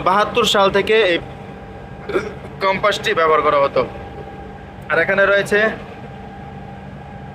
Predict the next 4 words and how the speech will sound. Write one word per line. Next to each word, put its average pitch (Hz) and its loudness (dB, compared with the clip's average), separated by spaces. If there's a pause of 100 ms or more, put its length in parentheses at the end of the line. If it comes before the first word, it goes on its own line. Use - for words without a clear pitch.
(260)
আরপিএম 208 4 (500)
প্রপেলার, 175 4 (560)
প্যাডেল 190 2
স্টিমার 208 2